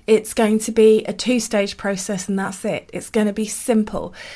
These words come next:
because I do absolutely honestly believe that once you've got the keys to Reiki, it's up to you to go on the journey with Reiki. It's not for me to continue to sell you courses to line my pockets.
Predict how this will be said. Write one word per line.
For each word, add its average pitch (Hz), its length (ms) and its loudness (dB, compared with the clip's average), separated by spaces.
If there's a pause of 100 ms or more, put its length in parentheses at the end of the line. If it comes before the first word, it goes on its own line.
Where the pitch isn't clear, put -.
(100)
because 233 300 2
I 214 120 4
do 226 380 2
absolutely 214 720 0
honestly 196 480 -4
believe 185 720 -4 (400)
that 190 200 2
once 196 280 -6
you've 214 120 -4
got - 180 -4
the 180 60 -4
keys 214 420 -2
to 185 100 -6
Reiki, 147 680 -6 (100)
it's 190 240 -6
up - 160 -6
to - 100 -8
you 180 380 -2
to 180 160 -10
go 165 160 -4
on 165 100 -6
the 170 80 -6
journey 165 420 -6
with 156 180 -8
Reiki. - 560 -12 (120)
It's - 260 -6
not 190 280 -2
for - 140 -8
me 175 260 0
to 175 100 -8
continue 185 440 -4
to 196 120 -6
sell 170 260 -2
you 165 140 -4
courses 170 540 -6
to 185 160 -6
line 170 240 -2
my 156 100 -6
pockets. - 800 -12